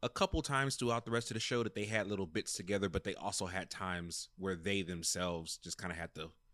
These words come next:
the stage to themselves to kind of give little mini monologues and kinda keep the show going. And, um, uh, I thought they did pretty good. Uh, but there was one point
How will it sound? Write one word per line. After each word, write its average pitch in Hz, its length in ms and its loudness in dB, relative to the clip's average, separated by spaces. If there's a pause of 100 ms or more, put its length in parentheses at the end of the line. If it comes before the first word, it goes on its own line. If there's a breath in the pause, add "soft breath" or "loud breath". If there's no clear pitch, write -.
(280)
the - 80 -4
stage 92 400 2
to - 60 -2
themselves 80 460 -4
to - 80 -12
kind 80 220 -8
of 76 120 -8 (440 soft breath)
give 87 240 0
little 90 180 2
mini 95 280 6
monologues 85 640 0
and 80 140 -6
kinda 82 160 -8
keep - 220 -12
the - 60 -6
show 80 220 2
going. 80 320 2 (800)
And, 87 440 -2
um, 78 480 -4 (1700)
uh, 90 260 0
I 135 60 -2
thought 185 200 0
they 233 80 2
did 214 160 2
pretty 214 200 0
good. 196 360 0 (720)
Uh, 101 160 2
but 87 160 2
there 117 140 6
was 120 240 4
one 123 180 2
point 117 360 2